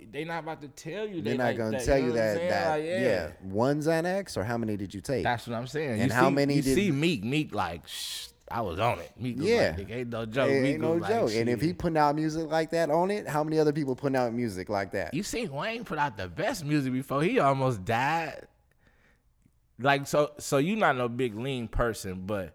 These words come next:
Speaker 2: No, almost. Uh, I mean, whew.
Speaker 1: I'm, I'm gonna tell you from my, my experience. I've been, I'm ex, I'm an ex lean guy.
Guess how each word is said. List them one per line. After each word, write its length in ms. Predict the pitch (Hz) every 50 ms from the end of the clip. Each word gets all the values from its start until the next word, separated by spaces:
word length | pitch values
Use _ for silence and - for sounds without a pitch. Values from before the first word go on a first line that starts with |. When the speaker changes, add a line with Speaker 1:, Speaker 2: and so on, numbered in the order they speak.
| _ -
Speaker 2:
No, 140 | 90 87
almost. 420 | 78 85 98 95 90 90 82 80 82
Uh, 240 | 80 98 98 95 - -
I 40 | 101 98 104
mean, 360 | 107 107 104 104 98 92 98
whew. 240 | 107 180 269 240 - - - _ -
Speaker 1:
I'm, 200 | - 139 151 151 135 - -
I'm 140 | 135 143 156
gonna 60 | 151
tell 240 | 147 - 175 151 139
you 200 | 127 107 98 95
from 380 | 95 - - - 127 120 120 131
my, 280 | 139 143 147 139 95 69 71 98
my 240 | 123 123 135 135
experience. 540 | 135 123 - - 120 117 117 113 110 110 - -
I've 160 | - 113 110
been, 380 | 110 113 113 110 104 95 90 85 - _ _ _ _ _ _ _ _ _ _ _ _ _ _ _ _ _ _ _ _ _ - _ _ _ _ _ _ _ _ -
I'm 200 | 117 123 113 - -
ex, 340 | 113 131 131 110 - - - -
I'm 160 | 113 117 117
an 120 | 104 117
ex 280 | 127 135 131 - - -
lean 540 | 117 113 117 127 127 123 123 113 113 120 113
guy. 400 | 95 107 107 107 104 104 110